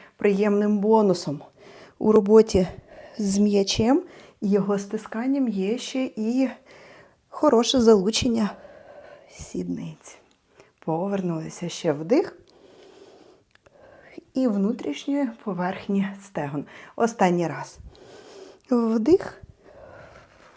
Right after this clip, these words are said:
Видихом піднялися. Відпустили м'яч.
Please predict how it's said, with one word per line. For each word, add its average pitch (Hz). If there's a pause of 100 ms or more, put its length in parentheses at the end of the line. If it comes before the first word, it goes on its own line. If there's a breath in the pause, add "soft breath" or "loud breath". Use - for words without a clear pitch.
Видихом 226 (440 loud breath)
піднялися. 160
Відпустили 190
м'яч. 302